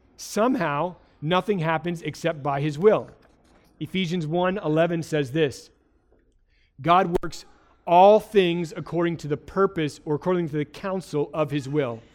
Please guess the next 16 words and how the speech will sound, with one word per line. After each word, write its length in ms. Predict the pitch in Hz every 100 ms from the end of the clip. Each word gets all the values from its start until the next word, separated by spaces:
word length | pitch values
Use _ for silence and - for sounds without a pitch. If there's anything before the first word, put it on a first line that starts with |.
| _ _ _ _
All 280 | 160 170 185
things. 640 | - 170 135 110 - - _ _ _ _ _ _ _ _ _ _ _ - -
Which 160 | - -
I 340 | 165 175 196 214
only 640 | 170 190 208 214 220 214 208
can 200 | - 185
take 300 | - 202 226
from 180 | 196 180
that, 280 | 160 147 - -
that 220 | 160 170 185
every 420 | 170 170 190 190
single 520 | - 190 185 170 170
thing, 440 | - 175 143 107 107 - _ _ _ -
every 280 | 180 180 190
single 320 | - 170 151
thing 440 | 151 151 131 123